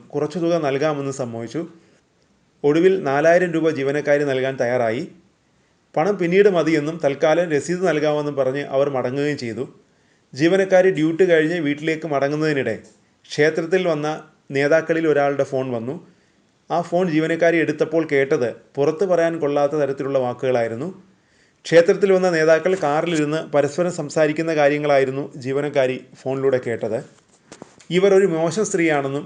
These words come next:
പലരുമായി ബന്ധമുണ്ടെന്നും പലരുടെ കയ്യിൽ നിന്നും പണം വാങ്ങാറുണ്ടെന്നും അവർ പറയുന്നുണ്ടായിരുന്നു.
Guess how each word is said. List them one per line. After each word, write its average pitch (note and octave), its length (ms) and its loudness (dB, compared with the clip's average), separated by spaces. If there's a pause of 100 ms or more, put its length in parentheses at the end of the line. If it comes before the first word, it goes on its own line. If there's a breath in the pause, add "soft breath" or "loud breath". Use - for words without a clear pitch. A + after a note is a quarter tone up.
പലരുമായി D#3+ 480 0
ബന്ധമുണ്ടെന്നും C#3 760 -2
പലരുടെ D3+ 360 -2
കയ്യിൽ D3+ 320 -2
നിന്നും C#3+ 260 -6 (220)
പണം D3 280 -4
വാങ്ങാറുണ്ടെന്നും C#3 720 -2
അവർ C3+ 160 -2
പറയുന്നുണ്ടായിരുന്നു. B2 800 -6